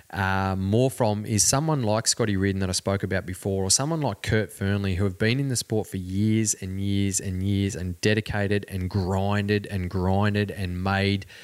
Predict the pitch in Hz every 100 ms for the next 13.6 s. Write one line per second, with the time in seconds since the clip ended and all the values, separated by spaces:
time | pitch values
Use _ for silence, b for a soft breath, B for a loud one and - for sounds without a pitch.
0 | B - 104 107 104 - - 98 - 104
1 | - - 110 113 123 101 95 98 95 87
2 | - 113 127 - 90 95 - B B -
3 | 90 87 123 - 110 101 - 98 98 -
4 | - 95 98 90 87 B B B B 104
5 | 101 98 101 - - 135 139 107 110 104
6 | 98 - - 107 110 104 95 95 95 101
7 | 98 92 98 95 117 110 101 - - -
8 | 127 120 104 104 - 113 101 101 98 95
9 | - 98 101 95 90 143 - B B B
10 | B 104 104 113 104 - 104 98 95 -
11 | 117 143 104 98 92 107 117 - - -
12 | - 98 135 139 107 98 - 120 131 101
13 | 98 95 92 92 95 95